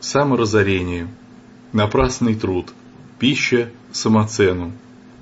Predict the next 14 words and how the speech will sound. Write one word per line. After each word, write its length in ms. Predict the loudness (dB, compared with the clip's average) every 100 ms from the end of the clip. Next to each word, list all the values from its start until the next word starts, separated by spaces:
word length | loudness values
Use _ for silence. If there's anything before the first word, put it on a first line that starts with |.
| -20 -20 -20 -20 -20 -20 -20 -2
Когда 220 | 0 2
говорят 400 | 4 4 4 2
ненужное, 480 | 0 0 0 0 0
то 160 | 2 2
я 100 | 2
говорю, 320 | 2 2 0
что 180 | 0 2
это 300 | 2 0 2
в 80 |
нашей 300 | 0 0 0
жизни 260 | 0 0 2
ничего 400 | 4 4 4 4
не 120 | 4
значит. 420 | 4 2 2 -6